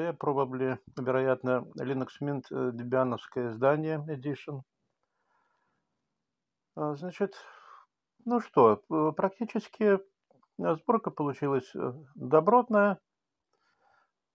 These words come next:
Ну, пару моментов тут пришлось, э, повозиться. Значит, что?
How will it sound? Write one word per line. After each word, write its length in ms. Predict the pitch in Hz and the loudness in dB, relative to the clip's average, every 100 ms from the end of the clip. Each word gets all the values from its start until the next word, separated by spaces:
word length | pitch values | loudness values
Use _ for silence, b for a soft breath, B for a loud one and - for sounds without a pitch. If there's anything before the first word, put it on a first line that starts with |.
| _ 190 | _ -4
Ну, 280 | 190 208 - _ _ _ _ | -2 -2 -6 _ _ _ _
пару 280 | 180 175 160 | 6 6 6
моментов 520 | 165 160 156 135 131 | 4 2 0 -2 -4
тут 160 | 147 - | -6 -6
пришлось, 480 | 127 - 151 135 - | -12 0 2 2 -2
э, 160 | - 135 | -4 -2
повозиться. 640 | 147 139 131 135 127 - - | 0 2 0 -2 -6 -14 -8
Значит, 320 | 139 127 135 | -6 -6 -10
что? 420 | - - 120 107 | -12 2 4 4